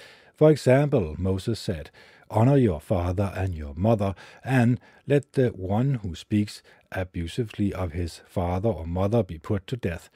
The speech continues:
But you say, 'If a man says to his father or his mother, "Whatever I have that could benefit you is korban," that is, a gift dedicated to God,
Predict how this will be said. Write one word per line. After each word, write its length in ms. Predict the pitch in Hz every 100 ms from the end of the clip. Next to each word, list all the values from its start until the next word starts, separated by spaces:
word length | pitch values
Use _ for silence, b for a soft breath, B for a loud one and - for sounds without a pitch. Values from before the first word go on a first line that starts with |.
| b b b b b b -
But 680 | 127 127 127 147 147 - -
you 320 | - 160 180
say, 480 | 170 101 78 87 98 b b
'If 160 | 98 98
a 60 | 92
man 360 | 87 131 135
says 360 | 110 - 95 95
to 100 | 101
his 220 | 85 85
father 440 | - - 90 101 107
or 140 | 85
his 180 | 90 -
mother, 380 | 90 113 107 95 B B B B B
"Whatever 360 | - 131 139 175
I 180 | 131 127
have 480 | 113 123 98 87
that 200 | 87 80
could 260 | - 90 - _
benefit 420 | - 92 110 120 95
you 340 | 104 107 107
is 260 | 92 87 - -
korban," 480 | 113 113 - 73 - B B -
that 180 | 120 120
is, 280 | 117 107
a 120 | 98 95
gift 380 | - 117 - _
dedicated 540 | 92 98 - 101 98
to 100 | -
God, 380 | 117 131 101 113